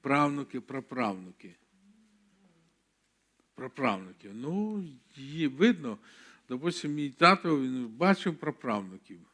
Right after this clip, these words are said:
І багато доживають до такого, е, віку, щоб бачити праправнуків. Тому Господь каже, я покараю за вину батьків до третього, четвертого покоління.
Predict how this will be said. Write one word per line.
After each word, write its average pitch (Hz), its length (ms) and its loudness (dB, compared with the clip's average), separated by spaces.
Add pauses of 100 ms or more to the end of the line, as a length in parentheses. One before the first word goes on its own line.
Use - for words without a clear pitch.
(1500)
І 110 300 -10 (300)
багато 131 520 -2
доживають 127 600 0
до 135 80 -10
такого, 117 540 -6 (520)
е, 110 220 -2
віку, 160 340 -2
щоб 120 180 0
бачити 131 540 0
праправнуків. 120 840 -8 (500)
Тому 147 220 4
Господь 147 380 -2
каже, 135 280 -4
я 131 160 0
покараю 151 540 -2
за 123 180 4
вину 160 300 12
батьків 160 600 6 (1300)
до 123 160 -4
третього, 185 440 6
четвертого 135 580 -2
покоління. 123 760 -6